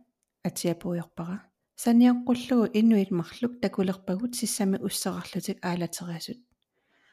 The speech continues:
Тунуа тунгаани лоқеқартап иллуа тунгаани сиссамиппаситтуми тупеқ орангсианнуа салаарпоқ.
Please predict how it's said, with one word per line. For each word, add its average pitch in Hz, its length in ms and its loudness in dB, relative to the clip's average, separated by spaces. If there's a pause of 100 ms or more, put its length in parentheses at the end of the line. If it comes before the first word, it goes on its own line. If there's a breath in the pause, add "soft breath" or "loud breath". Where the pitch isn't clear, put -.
(220)
Тунуа 190 300 4
тунгаани 190 440 4
лоқеқартап 185 720 -4
иллуа 196 340 -2
тунгаани 214 480 2
сиссамиппаситтуми 202 1080 0
тупеқ 220 360 -2
орангсианнуа 185 800 0
салаарпоқ. 165 640 -8